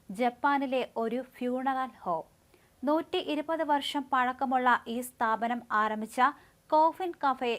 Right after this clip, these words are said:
എന്ന സേവനം ഇപ്പോൾ എല്ലായിടത്തും ചർച്ചയായിക്കൊണ്ടിരിക്കുന്ന ശ്രദ്ധേയമായ ഒരു കാഴ്ചയാണ്. ആളുകൾക്ക് ശവപ്പെട്ടിയിൽ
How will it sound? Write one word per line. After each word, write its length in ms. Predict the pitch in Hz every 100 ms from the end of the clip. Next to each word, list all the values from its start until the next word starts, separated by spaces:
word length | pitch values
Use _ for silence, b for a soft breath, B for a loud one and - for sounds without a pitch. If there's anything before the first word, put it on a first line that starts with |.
| - 233
എന്ന 140 | 247 247 -
സേവനം 420 | 226 226 220 190 220
ഇപ്പോൾ 240 | 220 233 220 - 214
എല്ലായിടത്തും 580 | 220 226 254 233 226 170 - b b b b -
ചർച്ചയായിക്കൊണ്ടിരിക്കുന്ന 1080 | 311 311 370 339 285 262 254 247 254 247 226 - -
ശ്രദ്ധേയമായ 840 | 254 226 254 294 269 254 233 214 - _
ഒരു 200 | - 220 208 220
കാഴ്ചയാണ്. 600 | 202 190 - 202 156 180 _ _ b b b b b
ആളുകൾക്ക് 600 | 269 311 349 349 349 370 359
ശവപ്പെട്ടിയിൽ 640 | 320 285 294 311 285 285